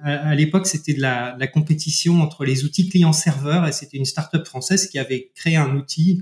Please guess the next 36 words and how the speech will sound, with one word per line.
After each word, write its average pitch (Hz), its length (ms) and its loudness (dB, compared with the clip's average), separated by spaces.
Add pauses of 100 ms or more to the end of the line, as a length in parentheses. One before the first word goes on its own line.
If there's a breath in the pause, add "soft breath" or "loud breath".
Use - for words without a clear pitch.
client-serveur, 156 720 -4 (380)
euh, 131 100 0
qui 156 140 -4
était 160 120 2
en 156 100 6
compétition - 560 0
avec 175 160 2
les 135 80 -4
grands 151 240 0
outils 156 260 -2
qui 180 80 -4
étaient 131 160 -8
fabriqués 131 440 -4
aux 135 100 -2
U 123 200 -6
S 131 240 -4
à 131 40 -10
l'époque. 135 440 -10 (680 loud breath)
Donc, 151 180 2
ça 147 140 0
m'a 139 100 2
donné 143 320 4
un 147 80 4
peu 156 200 -4
le, 127 540 -2
l'idée 151 420 4
de 165 120 2
ce - 100 -4
que 131 120 -12
c'était 147 300 -6
que 143 100 -6
la 135 60 -2
vie 147 120 2
dans 143 140 0
une 127 160 -12
start-up. - 560 -8